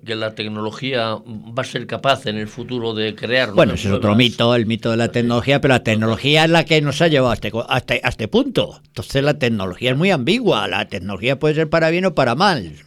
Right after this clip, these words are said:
Speaker 1: Sí, sí, así es.
Speaker 2: El segundo punto que sostiene, en fin, el, el pensamiento decrecentista es que los seres humanos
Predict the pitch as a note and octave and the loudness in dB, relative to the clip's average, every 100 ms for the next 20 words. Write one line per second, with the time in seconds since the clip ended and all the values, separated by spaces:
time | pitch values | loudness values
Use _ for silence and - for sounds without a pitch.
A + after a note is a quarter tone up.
0 | - E2+ E2+ E2 - _ - G2+ F2+ - | -20 -20 -18 -20 -20 _ -20 -16 -16 -18
1 | - _ - - - - - - C3+ D#3 | -20 _ -20 -20 -20 -20 -6 -2 2 2
2 | G#3 G3 F#3+ G3+ F3+ C3+ C3 D#3+ C#3+ A2+ | 4 2 4 2 2 2 2 2 -2 -2
3 | A#2 - D3 C#3 C3 B2+ A#2+ C#3+ C3 G#2 | -2 0 0 2 2 2 0 0 0 0
4 | G2+ G#2 F#2 G#2 - - - - - _ | 0 -2 -4 -10 -18 -20 -20 -20 -20 _
5 | - F#2+ G#2+ A#2+ B2+ C3 B2+ B2 C3 D3+ | -8 -4 0 0 0 0 2 0 0 0
6 | - C#3+ D#3 D#3 - D#3+ D#3 E3+ C#3 A2+ | 0 2 2 -2 -6 -2 0 0 0 0
7 | - A3 G#3 - D3 D3+ C#3 A#2+ B2+ C#3+ | 0 2 0 0 2 4 4 2 2 0
8 | - | -6